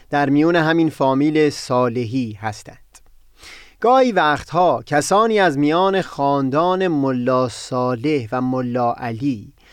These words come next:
نظر به احترام فراوانی که برای شهید ثالث قائل هستند، در فامیل خودشون عنوان شهیدی رو هم اضافه می‌کنند.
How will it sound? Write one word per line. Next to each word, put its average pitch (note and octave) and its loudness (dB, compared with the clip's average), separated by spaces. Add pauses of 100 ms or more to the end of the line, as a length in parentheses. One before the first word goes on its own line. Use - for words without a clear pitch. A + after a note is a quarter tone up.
(180)
نظر A3 2
به G3+ 4
احترام E3+ 2
فراوانی D3 2
که D#3 -4
برای C#3+ 2
شهید C#3 -2
ثالث C3 0
قائل B2+ -2
هستند، A#2+ -4 (440)
در D3 0
فامیل E3 0
خودشون G3 0
عنوان E3 4
شهیدی C#3+ 0
رو A3+ 4
هم G3+ 2
اضافه B2+ 0
می‌کنند. B2+ -4